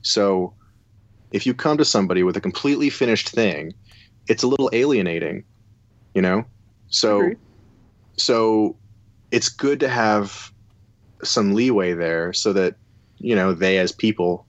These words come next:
Speaker 1: can, um, get involved. And you're gonna be working with them for a year or two or three or eight or whatever. So, you know, it's a, it's a big group project. It's, it's, there's so many people that get involved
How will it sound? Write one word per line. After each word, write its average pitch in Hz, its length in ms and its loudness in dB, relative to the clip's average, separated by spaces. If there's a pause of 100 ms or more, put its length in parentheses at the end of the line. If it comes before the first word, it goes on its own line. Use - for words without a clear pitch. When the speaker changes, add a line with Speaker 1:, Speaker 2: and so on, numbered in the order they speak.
Speaker 1:
can, 90 320 0
um, 87 400 -2 (640)
get 104 120 0
involved. 104 440 -2
And 113 160 0
you're 120 100 2
gonna 131 240 2
be 127 100 2
working 107 340 0
with 92 140 -2
them 90 260 -2
for 92 340 0
a 92 80 -4
year 90 400 0
or 80 140 -2
two 104 300 0
or 87 120 0
three 101 300 0
or - 100 -4
eight 101 360 -2
or 92 140 0
whatever. 101 480 2 (560)
So, 101 500 2 (960)
you 151 100 0
know, 98 320 2
it's - 160 -4
a, 104 220 0
it's - 140 0
a 160 40 2
big 139 340 -4
group 113 280 0
project. - 720 -2 (160)
It's, - 540 -6 (140)
it's, - 420 -2
there's 101 220 2
so 143 200 0
many 123 160 2
people 107 360 0
that 92 80 0
get 90 140 0
involved 87 720 -2